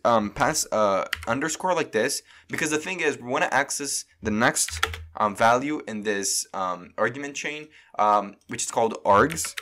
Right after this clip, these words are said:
to get ac-, to have access to the I D that we pass in this field. Um, so if you don't wanna use the parent, you just put it like this and you access args. And args, as I mentioned, is an object that contains whatever data the user passes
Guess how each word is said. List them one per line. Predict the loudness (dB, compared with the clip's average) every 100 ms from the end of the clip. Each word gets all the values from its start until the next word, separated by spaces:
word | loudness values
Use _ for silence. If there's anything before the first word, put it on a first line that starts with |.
| -10 -8 -6 -6
to | 0
get | 2 2 0 0
ac-, | 0 0 -4
to | -2
have | 0
access | 2 2 -2 -4 -6
to | -6 -6
the | -6 -4 -2
I | -2
D | -2 -6 -8 -10 _ -4
that | 0
we | 0
pass | 0 0 0 -2
in | -10
this | -8 -6
field. | -4 -4 -6 -14 -20 -20 -8
Um, | 0 2 2 -2 -8
so | -2 2
if | 0 -2
you |
don't | -4
wanna | 0 0
use | -2 -4
the | -2
parent, | -2 0 -2
you | -10
just | -10 -10
put | -8 -6
it |
like | -4 -4
this | -4 -4 -6 -10 _ -12
and | -8
you | -4
access | -2 -2 -4 -6 0
args. | 2 2 -2 -12 -12 -20 -20 -8
And | -2
args, | 4 6 4 0 2
as | 2 2
I |
mentioned, | -2 -4 -4 -10 -10
is | -6 -6
an | 0
object | 4 4 2 -4 -4 -12 _ -6
that | -4
contains | -4 -4 -4 -4 -8 -8 _
whatever | -4 2 4 4
data | 2 0 0 0 -2
the |
user | -6 -6 -8
passes | -6 -2 -2 -2 -8 -8